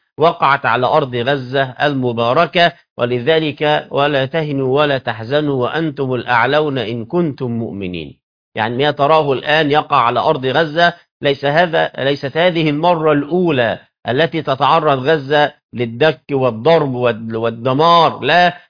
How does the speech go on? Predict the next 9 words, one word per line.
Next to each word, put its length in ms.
آه، 160
غزة 320
تعرضت 720
عدة 500
مرات، 600
عشرات 720
المرات 720
لمثل 380
هذا 500